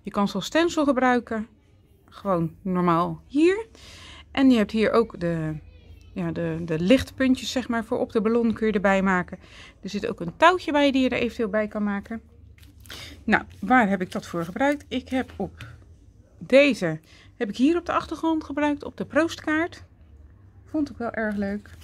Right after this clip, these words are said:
Ik heb hier nog een hoera-kaart met die leuke letters weer.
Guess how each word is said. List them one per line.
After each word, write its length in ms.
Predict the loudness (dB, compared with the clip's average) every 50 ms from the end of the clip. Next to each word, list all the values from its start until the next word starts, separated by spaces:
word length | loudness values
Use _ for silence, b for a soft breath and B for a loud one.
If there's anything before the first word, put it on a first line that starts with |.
| -20 -20 -20 -20 -20 -20 -20 -20 -20 -20 -20 -20 -20 -20 -20 B B B B B B B B B B B B B
Ik 120 | -8 -2
heb 140 | -2 -2 4
hier 160 | 6 6 6
nog 140 | 6 4 2
een 80 | 2 2
hoera-kaart 840 | 2 2 2 4 4 6 6 6 4 4 2 2 2 2 -2 -4 -2
met 300 | 2 2 2 0 -2 -6
die 100 | -6 -4
leuke 320 | -2 -2 -2 -2 -4 -6 -10 -10 -8 -6
letters 440 | -4 0 0 0 0 -2 -4 -2
weer. 400 | 0 0 2 4 4 4 4 2